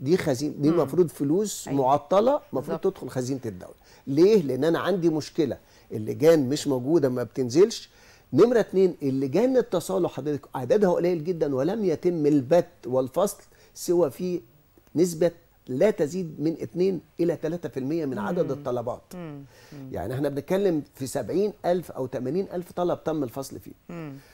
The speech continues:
Speaker 1: طبعا أنا ليك إنك تتخيل سبعين ألف، تمانين ألف من بين اتنين مليون وتمنمية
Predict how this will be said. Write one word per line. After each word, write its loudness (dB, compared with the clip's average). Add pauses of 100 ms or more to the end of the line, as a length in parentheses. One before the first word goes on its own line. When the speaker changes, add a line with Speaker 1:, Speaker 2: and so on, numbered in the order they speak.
(220)
Speaker 1:
طبعا -4
أنا -4
ليك -4
إنك 0
تتخيل -2
سبعين -4
ألف، -2
تمانين -4
ألف -6
من -6
بين 2 (560)
اتنين 0
مليون 2
وتمنمية -4